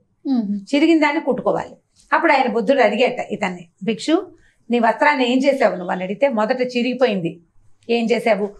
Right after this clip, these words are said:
Speaker 2: "కుట్టుకున్నాను." "తర్వాత?" "ఇంకా చిరిగిపోయింది."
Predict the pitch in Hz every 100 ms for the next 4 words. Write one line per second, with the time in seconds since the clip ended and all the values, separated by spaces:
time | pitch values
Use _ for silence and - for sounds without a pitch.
0 | - - 262 262 226 170 170 - _ _
1 | _ 254 262 277 294 330 - _ 302 320
2 | 349 381 320 240 185 185 160 160